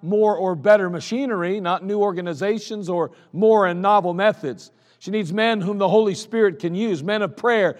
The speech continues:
men mighty in prayer. The Holy Spirit does not flow through methods, but through men. He does not come on machinery, but on men.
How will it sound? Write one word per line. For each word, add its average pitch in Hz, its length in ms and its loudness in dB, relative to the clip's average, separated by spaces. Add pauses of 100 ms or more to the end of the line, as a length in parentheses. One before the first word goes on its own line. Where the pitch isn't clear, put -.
(160)
men 214 280 -2
mighty 214 340 2
in 165 100 -6
prayer. 165 280 0
The 156 140 -2
Holy 226 220 4
Spirit 208 600 -2
does 165 180 -6
not 208 280 0
flow 214 200 2
through 170 240 -2
methods, 190 520 0
but 170 200 -2
through 180 160 -2
men. 180 420 -2 (240)
He 196 100 -6
does 190 200 0
not 214 220 0
come 214 220 -4
on 190 180 -2
machinery, 226 500 -2
but 185 160 -2
on 180 220 -2
men. 190 320 -2